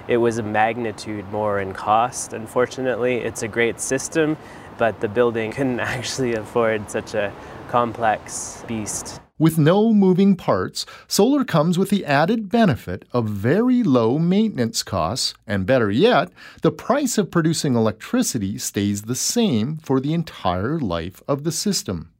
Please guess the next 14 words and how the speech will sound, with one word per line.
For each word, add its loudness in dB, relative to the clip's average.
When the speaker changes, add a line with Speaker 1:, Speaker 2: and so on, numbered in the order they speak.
Speaker 1:
In 4
order 6
to 6
achieve -2
the 4
energy 2
performance 0
and 2
minimize 2
the 2
amount 2
of 2
electrical 4
energy, 2